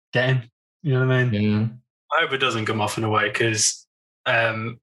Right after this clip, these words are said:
Speaker 1: I think, I think he, he gets a lot of stick in this country for no fucking reason. I was quite enjoying him just smashing him in somewhere else and making everyone look,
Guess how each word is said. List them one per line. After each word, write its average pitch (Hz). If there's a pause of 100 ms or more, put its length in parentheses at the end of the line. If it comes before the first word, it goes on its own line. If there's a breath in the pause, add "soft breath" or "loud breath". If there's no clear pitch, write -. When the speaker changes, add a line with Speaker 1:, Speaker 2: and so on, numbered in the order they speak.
Speaker 1:
I 127
think, 127
I 143
think 139
he, 156
he 151
gets 165
a 156
lot 147
of 123
stick 147
in 139
this 139
country 143
for 131
no 123
fucking 123
reason. 127
I 143
was 139
quite 139
enjoying 139
him 123
just 117
smashing 123
him 117
in 117
somewhere 117
else 113
and 131
making 120
everyone 117
look, 131